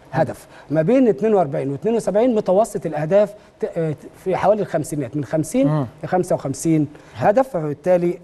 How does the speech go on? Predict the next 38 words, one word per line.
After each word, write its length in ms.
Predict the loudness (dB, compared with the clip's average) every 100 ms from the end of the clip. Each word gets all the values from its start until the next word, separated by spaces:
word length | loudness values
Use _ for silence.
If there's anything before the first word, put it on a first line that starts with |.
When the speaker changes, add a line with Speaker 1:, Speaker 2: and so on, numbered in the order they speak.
| -10
Speaker 1:
آه، 140 | -6
أنا 100 | -4
بتكلم 380 | -4 -2 2 2
بشكل 460 | 0 -2 -2 -2 -4 -6 -14 -4
عام. 220 | -2 -2 -10 -10
الم-، 160 | -6 -4
ال-، 40 | 0
ال-، 800 | 2 4 4 2 0 0 -2 -2
ال-، 260 | -4 -4
ال-، 280 | -4 -6 -8 0
هذا 240 | 2 2
الأسبوع 540 | 0 -2 0 2 0 -4 -20 _
يختلف 420 | -6 -2 0 0
تمامًا 480 | 0 0 2 2 0
عن 60 | -2
الأسبوع 320 | -4 0 0
الماضي 680 | 0 -2 0 0 0 -2 -6 -10 -16
في 120 | -8 -4
كيفية 300 | -2 0 -2
تسجيل 400 | -2 -4 0 0
الأهداف. 540 | 0 -4 -6 -10 -16 -20 -12 -6
الأسبوع 420 | -4 0 2 4
الماضي 420 | 2 0 0 -2
Speaker 2:
كانت 160 | -6 -4
كل 140 | 2
الأهداف 280 | 2 2 0
في 80 | -2
الدو-، 260 | 0 0
في 20 |
Speaker 1:
في 60 | 0
Speaker 2:
الشوط 140 | -2
Speaker 1:
الشوط 180 | 2 2
Speaker 2:
الأول. 200 | 4 2
Speaker 1:
الأول. 140 | -2 -6 -12
Speaker 2:
صح. 180 | -12 -12 -6
Speaker 1:
في 60 | -4
الثلاث 400 | 0 2 2 0
مجموعات. 380 | -4 -4 -8